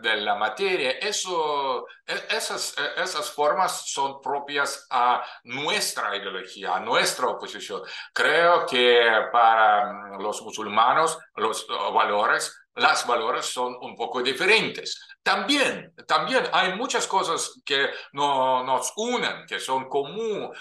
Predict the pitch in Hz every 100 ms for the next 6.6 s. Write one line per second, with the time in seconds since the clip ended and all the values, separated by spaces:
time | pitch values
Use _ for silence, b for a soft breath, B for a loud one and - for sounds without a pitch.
0 | B - 139 156 247 175 87 - - 110
1 | 107 107 113 110 110 - - - 127 -
2 | 147 151 147 127 135 131 123 117 113 110
3 | 113 104 120 110 B B 117 120 135 127
4 | 120 110 107 107 107 104 - - 107 101
5 | 101 117 123 127 120 113 117 113 113 110
6 | 98 92 98 92 98 98